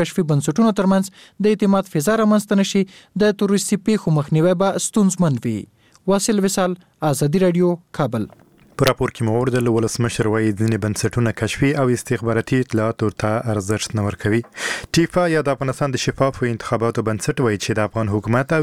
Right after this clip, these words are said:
Speaker 2: انتخاباتي کمیسیونونو ترڅنګ ملګرو ملتونو هم د راتلونکو انتخاباتو د ترسره کېدو په برخه کې لازمه همکاري نه ده کړې. دا څرګندونې وروسته له هغې کې چې د افغانستان لپاره د ملګرو ملتونو ځانګړي استازي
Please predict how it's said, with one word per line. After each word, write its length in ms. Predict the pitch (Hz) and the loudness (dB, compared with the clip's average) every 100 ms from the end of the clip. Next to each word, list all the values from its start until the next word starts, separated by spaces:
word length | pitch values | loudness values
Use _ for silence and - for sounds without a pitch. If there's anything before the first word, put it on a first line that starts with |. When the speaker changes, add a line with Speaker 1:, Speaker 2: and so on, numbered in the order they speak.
| 151 | -2
Speaker 2:
انتخاباتي 460 | - 139 123 135 131 | -2 -2 -2 -4 -4
کمیسیونونو 480 | 120 110 117 120 117 107 | -4 -2 -2 -2 -2 -2
ترڅنګ 280 | - 151 120 - - - 147 | -2 -2 -2 -6 -12 -4 0
ملګرو 300 | 147 147 160 143 | 0 2 2 2
ملتونو 340 | 139 143 135 120 | 0 0 0 0
هم 180 | 151 117 | 0 0
د 60 | |
راتلونکو 380 | 107 - 117 113 | -2 -2 -2 -2
انتخاباتو 600 | 104 - 104 113 117 117 110 | -2 -2 0 0 0 -2 -2
د 100 | - | -4
ترسره 300 | 98 - 104 101 | -6 -4 -6 -4
کېدو 200 | 101 107 | -2 -2
په 80 | 113 | 0
برخه 180 | 127 - | -2 -2
کې 200 | 127 123 | -2 -2
لازمه 360 | 113 107 120 101 | 0 -2 -2 -2
همکاري 380 | 117 - 110 110 | -4 -2 -2 -2
نه 60 | 110 | -2
ده 60 | 98 - | -2 0
کړې. 180 | 113 127 - - - - - | 0 -2 -8 -10 -8 -6 0
دا 80 | 151 | 0
څرګندونې 460 | 139 131 127 123 127 123 | 0 -2 0 0 0 0
وروسته 280 | 123 123 | 0 0
له 80 | 113 | 0
هغې 180 | 110 117 165 | 0 -2 -2
کې 80 | 143 143 - | 0 0 0
چې 100 | 147 131 | 0 0
د 80 | |
افغانستان 340 | 127 123 - 135 | -2 -2 -2 -2
لپاره 240 | 131 131 120 | -2 -2 0
د 100 | 117 | -2
ملګرو 300 | 113 123 120 | 0 -2 0
ملتونو 320 | 113 - 117 104 | -2 -2 -2 -2
ځانګړي 300 | 107 110 120 107 | -2 -2 -2 -2
استازي 360 | - 113 113 | -2 -2 -2